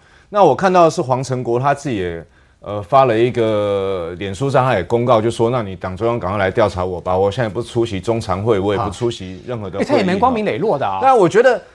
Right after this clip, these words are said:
Speaker 1: 我觉得讲人家黑道，讲自己清白哈，很容易，去泼人家脏水也非常容易。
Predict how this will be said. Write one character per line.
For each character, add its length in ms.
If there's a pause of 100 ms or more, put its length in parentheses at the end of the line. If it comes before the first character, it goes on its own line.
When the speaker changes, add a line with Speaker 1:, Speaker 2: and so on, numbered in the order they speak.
(260)
Speaker 1:
我 140
觉 140
得 100
讲 260
人 100
家 140
黑 280
道， 200
讲 220
自 140
己 80
清 280
白 220
哈， 160
很 180
容 240
易， 160 (400)
去 200
泼 260
人 100
家 140
脏 240
水 240
也 100
非 180
常 140
容 160
易。 140